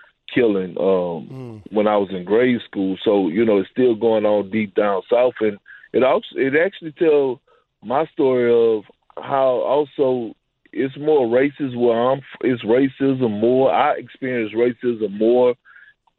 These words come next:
Speaker 1: from where I'm from than I did playing my eight and a half years in Boston. And so, uh,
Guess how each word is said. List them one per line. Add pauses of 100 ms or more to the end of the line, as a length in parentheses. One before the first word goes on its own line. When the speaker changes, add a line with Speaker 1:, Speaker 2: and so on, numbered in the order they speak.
(120)
Speaker 1:
from
where
I'm (100)
from
than
I
did (240)
playing
my
eight
and
a
half
years
in
Boston. (420)
And
so,
uh,